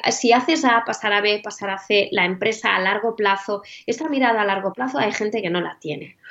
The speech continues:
O la, la, el tema de la empatía, entender que es una necesidad primaria, que en casos de crisis las pijadas no se van a comprar.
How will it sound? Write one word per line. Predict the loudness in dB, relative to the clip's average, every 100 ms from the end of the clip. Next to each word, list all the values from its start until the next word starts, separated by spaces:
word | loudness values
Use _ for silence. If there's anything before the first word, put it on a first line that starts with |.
| -12 2
O | 6
la, | 8 6 6 6
la, | 4 4 0
el | -2 -4
tema | _ -2
de | 2
la | 2
empatía, | 2 0 -2 0 2 4
entender | 2 0 0 0
que | 0
es | 0
una | 0 0
necesidad | 0 -4 -4 0 0
primaria, | 0 2 4 4 2
que | -4
en | -4
casos | 0 0 2
de | 2
crisis | 4 4 2 2
las | 0 0
pijadas | -2 2 2 2
no | 0 -2
se | -4
van | -6 -8
a |
comprar. | -14 -16 -6 -2 -2